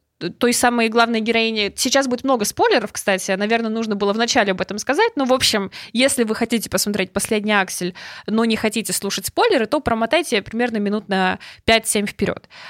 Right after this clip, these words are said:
А, там есть, м, линия с расследованием убийства отца главной героини, потому что, как я понимаю, он будет появляться только во флешбеках. Там есть линия с, э, собственно, жизнью провинциалки в Москве, как она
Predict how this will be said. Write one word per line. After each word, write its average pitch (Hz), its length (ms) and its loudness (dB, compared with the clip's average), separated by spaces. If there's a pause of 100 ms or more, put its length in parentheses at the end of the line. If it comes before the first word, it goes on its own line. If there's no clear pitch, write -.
(100)
А, 196 360 2
там 330 280 4
есть, 294 360 0
м, 240 300 -4
линия 254 440 4
с - 100 -2
расследованием 233 600 0
убийства 226 560 0
отца 240 260 2
главной 240 300 2
героини, 233 400 0
потому 220 280 -2
что, 226 120 -4
как 220 100 -2
я 226 80 -2
понимаю, 220 400 2
он 208 60 -2
будет 214 180 -4
появляться 214 420 0
только 214 240 0
во 208 120 2
флешбеках. 208 760 0 (440)
Там 311 240 4
есть 285 320 0
линия 262 480 2
с, - 180 2
э, 220 640 0
собственно, 247 480 0
жизнью 247 340 0
провинциалки 226 580 -2
в 220 40 -4
Москве, 208 400 -2
как - 160 -6
она 208 260 0